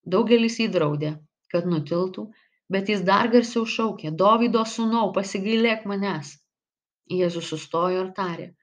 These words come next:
„Pašaukite jį.“ Žmonės pašaukė neregį, sakydami: „Pasitikėk, kelkis, jis tave šaukia.“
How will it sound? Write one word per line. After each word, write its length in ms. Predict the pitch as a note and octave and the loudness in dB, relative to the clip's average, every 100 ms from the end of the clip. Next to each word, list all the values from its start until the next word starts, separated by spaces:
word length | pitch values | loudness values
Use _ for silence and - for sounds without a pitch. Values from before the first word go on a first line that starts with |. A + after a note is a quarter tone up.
| _ _ _ _ - | _ _ _ _ -4
„Pašaukite 540 | G#3 - B3 A#3+ - E3 | -2 2 2 0 -4 -4
jį.“ 180 | D#3+ D3+ - _ _ _ - | -6 -10 -18 _ _ _ -14
Žmonės 480 | D#3+ D#3+ D#3 D#3 D3+ | -6 -2 0 -2 -2
pašaukė 480 | F3+ F#3 F3+ F3 D#3+ | -2 -2 -6 -6 -6
neregį, 480 | D#3 E3+ G3 F#3+ G3 | -4 -2 -4 -4 -6
sakydami: 680 | G3+ G3 G3 E3+ D3 D3+ - _ _ _ - | -8 -8 -6 -6 -6 -8 -14 _ _ _ -10
„Pasitikėk, 680 | F3 G3+ G3 G3 G#3 D3 - _ _ _ _ _ | -6 -6 -6 -4 -2 -2 -6 _ _ _ _ _
kelkis, 520 | G#3+ A3 B3 A#3+ D3+ F#3+ | 0 4 4 2 -6 -8
jis 180 | G3 | -6
tave 200 | G#3 G#3 | -2 -2
šaukia.“ 540 | G#3 - A3+ A3+ - | -2 -2 -2 -4 -10